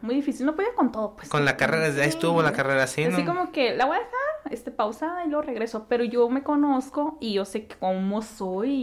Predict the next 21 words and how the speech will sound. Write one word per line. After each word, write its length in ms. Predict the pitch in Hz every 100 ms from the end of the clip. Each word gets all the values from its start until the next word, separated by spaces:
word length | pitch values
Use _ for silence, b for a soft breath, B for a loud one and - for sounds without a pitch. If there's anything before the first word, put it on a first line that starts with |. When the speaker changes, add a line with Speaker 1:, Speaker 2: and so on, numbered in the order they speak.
| 220
Speaker 1:
y, 100 | -
y 40 | 196
tengo 300 | 196 190 240
que 80 | 302
terminar 400 | 320 339 269 240
las 180 | 277
cosas. 320 | - 202 196 180
Si 120 | 196
lo 120 | 190
digo, 340 | 247 349 415 -
lo 200 | 214 185
tengo 360 | - 220 277
que 80 | 330
terminar. 500 | 349 349 269 185 - - b b b b b
Si 140 | - 214
lo 140 | 208
digo, 260 | 208 320 392 440 - _
lo 200 | - 196
tengo 180 | 202 277
que 40 | -
cumplir. 540 | 320 302 294 - -